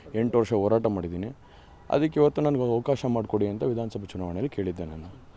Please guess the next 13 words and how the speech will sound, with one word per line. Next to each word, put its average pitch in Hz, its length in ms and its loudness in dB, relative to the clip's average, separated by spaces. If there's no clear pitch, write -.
ಅದು 107 240 4
ಬಿಟ್ಟರೆ 131 680 2
ಯಾವುದೇ 123 360 6
ಕಾರಣಕ್ಕೂ 156 400 2
ಇಲ್ಲಿ 147 160 4
ಪೈಪೋಟಿ 131 500 2
ಅನ್ನೋ 123 140 2
ವಿಚಾರ 104 300 -2
ಏನಿಲ್ಲ. 85 440 -6
ನಮ್ಮ 131 260 4
ನಮ್ಮ 160 200 4
ದುಡಿಮೆಗೆ 143 480 4
ನಾವು 240 320 -2